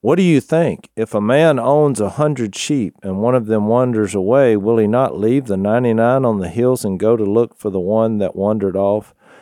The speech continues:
And if he finds it, I tell you the truth, he is happier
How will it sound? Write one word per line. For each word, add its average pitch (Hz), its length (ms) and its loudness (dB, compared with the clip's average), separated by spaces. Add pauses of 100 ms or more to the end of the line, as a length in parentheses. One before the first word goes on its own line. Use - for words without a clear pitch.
(220)
And 104 100 -4
if 101 140 -4
he 104 100 -2
finds 127 460 0
it, 98 100 0
I 101 100 0
tell 120 220 -2
you 117 140 2
the 95 100 -2
truth, 131 500 -2
he 101 140 -4
is 98 140 -4
happier 110 640 -4